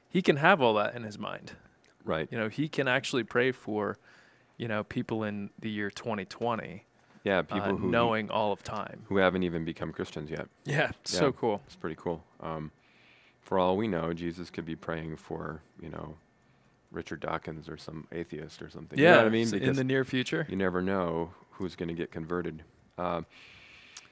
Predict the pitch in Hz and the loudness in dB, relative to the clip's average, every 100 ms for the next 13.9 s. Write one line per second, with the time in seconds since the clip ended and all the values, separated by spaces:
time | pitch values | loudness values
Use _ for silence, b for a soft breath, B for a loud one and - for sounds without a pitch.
0 | B B _ 127 120 104 107 117 - 110 | B B _ 8 10 10 8 4 2 0
1 | 95 107 95 90 85 82 87 85 87 80 | 0 0 2 4 2 2 0 2 2 2
2 | 85 85 82 - 90 85 82 - 82 85 | 0 -4 -4 -2 0 0 -4 -6 -6 -4
3 | 82 82 - - b _ 90 87 85 85 | -6 -10 -20 -20 b _ -6 -4 -4 -2
4 | 87 85 71 85 - 80 85 80 - 76 | -2 -2 -6 -8 -10 -10 -12 -12 -12 -10
5 | 76 73 71 95 - - 139 165 123 - | -10 -10 -10 -12 -14 -6 0 0 0 -4
6 | 170 - 127 - 135 147 135 - _ b | -4 -2 -2 -4 -4 -4 -6 -8 _ b
7 | b b b - - 85 82 82 82 85 | b b b -16 -6 -4 -2 -4 -4 -6
8 | 82 82 - 87 139 139 80 85 147 170 | -8 -10 -14 -8 -4 -4 -4 0 2 2
9 | 143 - 82 73 - - - _ _ B | 0 0 -2 -2 -6 -14 -16 _ _ B
10 | B B 80 80 123 135 123 131 104 - | B B -16 -8 -2 2 6 6 4 0
11 | B B - 123 127 120 113 107 - 107 | B B -4 2 2 2 0 -4 0 2
12 | 139 165 180 175 185 151 156 127 - 143 | 4 6 6 6 4 6 4 2 2 4
13 | 143 120 - - 147 117 107 107 | 4 2 -6 0 2 4 2 -4